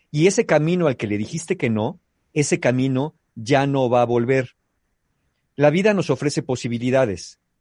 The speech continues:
pero si no las tomas, de nada sirven que estén allí. Y ahora vamos a pasar a las últimas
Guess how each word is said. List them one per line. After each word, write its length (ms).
pero 220
si 140
no 120
las 220
tomas, 540
de 180
nada 280
sirven 420
que 100
estén 240
allí. 300
Y 80
ahora 420
vamos 280
a 60
pasar 300
a 60
las 200
últimas 760